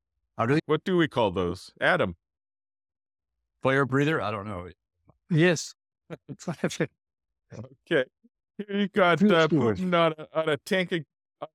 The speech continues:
Speaker 2: on a Stalin-style tank of gas, recovered heroism. That's a fun cartoon. Big gun.
Speaker 3: From the style of it.
Speaker 1: Yeah, it's, it, it's, it's a war machine, uh, of course, because,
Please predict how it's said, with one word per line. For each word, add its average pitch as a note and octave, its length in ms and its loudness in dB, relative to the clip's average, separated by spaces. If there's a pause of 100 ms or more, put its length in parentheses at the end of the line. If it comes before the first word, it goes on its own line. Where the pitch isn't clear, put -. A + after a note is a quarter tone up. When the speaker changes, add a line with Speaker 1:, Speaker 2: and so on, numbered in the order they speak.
(180)
Speaker 2:
on D3+ 100 -2
a - 20 -4 (960)
Stalin-style D#3+ 1120 -2
tank D#3 260 -10
of A#2+ 160 -12
gas, B2 500 -4
recovered D3+ 480 -8
heroism. C#3+ 760 -4 (180)
That's D#3 180 -8
a D3 60 -2
fun G#2+ 260 -4
cartoon. G2+ 540 -8 (260)
Big B2 240 -4
gun. A#2+ 380 2 (520)
Speaker 3:
From A#2 140 -14
the G2 100 -10
style F2+ 440 -4
of E2+ 80 -12
it. - 60 -18 (720)
Speaker 1:
Yeah, D3 220 2
it's, - 120 -4
it, D#3 180 -4 (240)
it's, - 260 -4 (680)
it's D3 200 -4
a D3+ 40 4
war C#3+ 300 4
machine, D#3+ 460 0
uh, A2 400 -2
of G#2+ 140 -8
course, A2+ 340 -4
because, C#3 460 -2